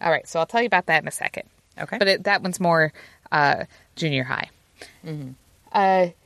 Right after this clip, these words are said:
Speaker 1: but Scary Stories to Tell in the Dark, they were, they were just,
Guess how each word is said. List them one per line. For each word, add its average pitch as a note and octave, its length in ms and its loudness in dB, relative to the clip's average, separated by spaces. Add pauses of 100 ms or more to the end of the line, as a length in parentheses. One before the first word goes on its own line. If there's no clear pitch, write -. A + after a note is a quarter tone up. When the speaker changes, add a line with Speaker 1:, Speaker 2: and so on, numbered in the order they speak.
(920)
Speaker 1:
but F#3 220 2
Scary D4 320 2
Stories G#3+ 340 2
to F#3 100 -8
Tell F3+ 200 0
in F3+ 60 -4
the F3+ 120 2
Dark, C3 380 2 (220)
they E3 220 2
were, D#3+ 120 -2 (100)
they E3+ 120 2
were E3 100 -2
just, A3 440 -2